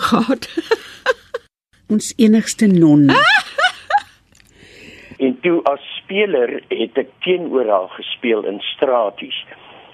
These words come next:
Speaker 3: En, eh, dit was net so 'n, 'n lekker a-, ervaring. Eintlik nogal 'n dieper ervaring, want as regisseur kyk 'n mens na die geheelprentjie. Maar as speler,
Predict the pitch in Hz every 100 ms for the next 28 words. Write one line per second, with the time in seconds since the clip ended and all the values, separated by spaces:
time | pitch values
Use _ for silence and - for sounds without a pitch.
0 | - 101 104 104 101 101 98 92 107 -
1 | 120 110 117 113 - 113 104 95 87 76
2 | - 104 98 104 - 120 - - _ 110
3 | - 120 107 107 98 139 175 180 - 143
4 | 139 - 139 135 - - - - - 113
5 | 85 131 - 185 147 117 - - 110 98
6 | 104 104 113 - - 113 - 123 123 123
7 | - 156 147 - 143 131 135 123 120 -
8 | 113 110 101 - - 101 98 98 113 -
9 | 101 120 135 131 110 98 87 80 69 -
10 | - - - - 104 107 95 110 - -
11 | - 156 156 131 113 107